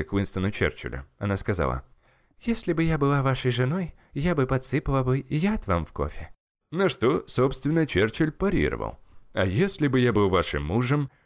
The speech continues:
я бы выпил его». Конкретно такие коротенькие шутеечки повышают напряжение, поэтому лучше использовать шутки, вызывающие смех, не за счет того, чтобы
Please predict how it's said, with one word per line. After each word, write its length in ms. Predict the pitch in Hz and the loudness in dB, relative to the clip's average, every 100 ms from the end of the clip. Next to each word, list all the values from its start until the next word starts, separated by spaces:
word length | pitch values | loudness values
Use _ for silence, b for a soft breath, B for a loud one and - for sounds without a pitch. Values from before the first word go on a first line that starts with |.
| b - | b -6
я 280 | 78 110 185 | 0 2 4
бы 160 | 214 | 4
выпил 380 | 117 123 220 214 | 4 2 2 2
его». 320 | 92 64 - - _ _ _ - | 2 0 -6 -14 _ _ _ -4
Конкретно 420 | 143 123 113 98 | 0 2 2 0
такие 340 | 95 90 78 | 0 0 0
коротенькие 500 | - 87 78 76 73 | 2 0 0 -2 -2
шутеечки 580 | 73 95 - 104 - 73 | -2 -2 -2 -2 -2 -2
повышают 560 | - 131 175 - 220 190 | 0 -2 -2 -2 -4 -4
напряжение, 600 | 175 165 151 78 53 - - | -2 0 0 -2 -4 -8 -2
поэтому 500 | 95 92 90 87 _ - | -2 -2 -4 -6 _ -6
лучше 320 | 120 127 107 | -2 0 0
использовать 500 | 104 101 95 85 82 | -2 0 0 0 -2
шутки, 340 | - 175 - 82 | 0 0 0 -2
вызывающие 640 | 82 85 98 90 - 78 | 0 0 0 0 0 -2
смех, 420 | - 90 135 - | -2 -2 -2 -2
не 200 | 85 98 | -2 -2
за 180 | 85 76 | 0 -2
счет 280 | - 214 - | 0 -4 -2
того, 280 | 127 85 78 | -2 0 -2
чтобы 460 | 78 73 73 73 | -2 -2 -2 -4